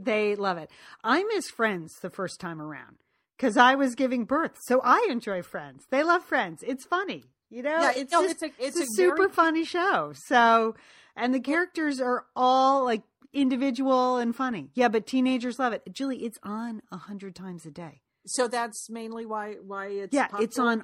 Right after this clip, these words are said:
Speaker 1: all night long on Nick at Night or T V Land or one of those. I don't know. We have the D V R set. We have fifteen episodes every single time.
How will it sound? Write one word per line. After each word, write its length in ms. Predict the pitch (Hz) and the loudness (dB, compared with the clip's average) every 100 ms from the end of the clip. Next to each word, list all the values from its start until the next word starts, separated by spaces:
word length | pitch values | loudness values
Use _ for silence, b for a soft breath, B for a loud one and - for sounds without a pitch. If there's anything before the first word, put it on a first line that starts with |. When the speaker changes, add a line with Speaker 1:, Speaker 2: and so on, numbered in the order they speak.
| - | -2
Speaker 1:
all 200 | 208 240 | 0 2
night 280 | 240 226 202 | 2 0 -4
long 500 | 208 214 196 180 175 | -2 0 -2 -4 -4
on 480 | 180 175 170 165 | -4 -2 -4 -4
Nick 220 | 190 185 196 | -2 -2 -4
at 120 | 165 | -4
Night 320 | 185 160 156 | -2 -2 -4
or 120 | 160 | -6
T 240 | - 220 202 | -6 -4 -4
V 160 | 190 | -4
Land 340 | 175 151 143 143 | -4 -6 -8 -6
or 80 | |
one 180 | 170 175 | -4 -2
of 120 | 170 | -2
those. 240 | 160 143 139 | -4 -6 -4
I 100 | 170 | -4
don't 180 | 180 170 | -2 -4
know. 160 | 165 | -6
We 180 | 139 165 | -4 0
have 200 | 214 214 | 0 0
the 80 | 226 | -2
D 160 | 240 | 0
V 140 | 220 220 | 2 4
R 120 | 208 | 4
set. 300 | - 180 151 | 2 -4 -2
We 140 | 202 | -2
have 100 | 208 | -2
fifteen 420 | - 233 - 220 196 | -2 -4 -4 -6 -6
episodes 640 | 190 190 180 160 151 - | -6 -6 -4 -4 -4 -8
every 200 | 185 180 | -6 -4
single 280 | 180 180 170 | -6 -6 -8
time. 340 | 156 160 143 | -8 -10 -10